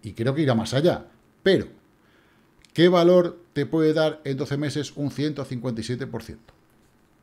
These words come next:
¿O crees, no?, que te puede dar eso. Si lo has estudiado, ahí está. Entonces, ¿es una posibilidad? Pues claro. Mm, ¿es seguro? No. No lo es.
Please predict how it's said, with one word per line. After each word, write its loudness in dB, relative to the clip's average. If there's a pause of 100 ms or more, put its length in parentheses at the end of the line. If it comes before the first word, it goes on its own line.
(500)
¿O -4
crees, 2
no?, -8 (760)
que -12
te -10
puede -2
dar -6
eso. -18 (1120)
Si -12
lo -6
has -14
estudiado, -6 (320)
ahí -16
está. -10 (720)
Entonces, -14
¿es 0
una 2
posibilidad? -2
Pues -18
claro. -8 (920)
Mm, 2
¿es 2
seguro? 6 (120)
No. -10 (1800)
No -2
lo -6
es. -18